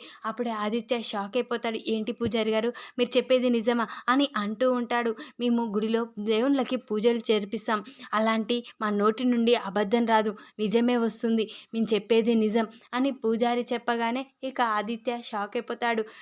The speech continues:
వెంటనే ఇక సీను అయితే, "చాలా థ్యాంక్స్ పూజారి గారు, మీరు వెళ్ళండి, నేను వస్తాను" అని ఇక అనేసి ఇక సీను అయితే, "చూసావు కదా ఆదిత్య బాబు గారు,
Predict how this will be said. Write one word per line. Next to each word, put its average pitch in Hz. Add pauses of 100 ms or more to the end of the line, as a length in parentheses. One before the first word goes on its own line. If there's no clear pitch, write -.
(100)
వెంటనే 226
ఇక 220 (120)
సీను 220
అయితే, 226 (220)
"చాలా 233
థ్యాంక్స్ 226
పూజారి 226
గారు, 226 (340)
మీరు 240
వెళ్ళండి, 220 (200)
నేను 226
వస్తాను" 220 (280)
అని 254
ఇక 240
అనేసి 220 (240)
ఇక 240
సీను 233
అయితే, 233
"చూసావు 226
కదా 233
ఆదిత్య 220
బాబు 226
గారు, 226